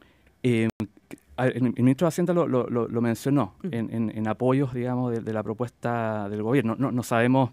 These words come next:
Speaker 1: exactamente si, si se consideró en, en, en los análisis internos de los técnicos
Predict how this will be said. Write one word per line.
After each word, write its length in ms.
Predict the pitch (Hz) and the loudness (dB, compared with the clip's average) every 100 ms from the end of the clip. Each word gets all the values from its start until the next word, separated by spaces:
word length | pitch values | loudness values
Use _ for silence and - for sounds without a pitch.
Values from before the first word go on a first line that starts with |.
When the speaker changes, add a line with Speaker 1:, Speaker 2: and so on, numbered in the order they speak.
| - | -6
Speaker 1:
exactamente 580 | 131 117 117 120 123 123 | -8 -8 -4 -4 -4 -6
si, 300 | - 120 - - - _ | -6 -8 -10 -20 -20 _
si 120 | - | -12
se 120 | 110 104 | -6 -4
consideró 600 | 104 101 110 101 113 117 | -4 -4 -4 -2 0 0
en, 80 | 120 | -2
en, 220 | 107 101 | -6 -6
en 240 | 104 101 101 | -6 -6 -6
los 140 | 101 - | -8 -8
análisis 440 | 104 107 104 98 - | -6 -6 -8 -10 -12
internos 420 | 104 113 117 113 | -10 -6 -6 -6
de 60 | |
los 140 | 107 - | -10 -8
técnicos 480 | 113 117 110 104 | -6 -4 -6 -10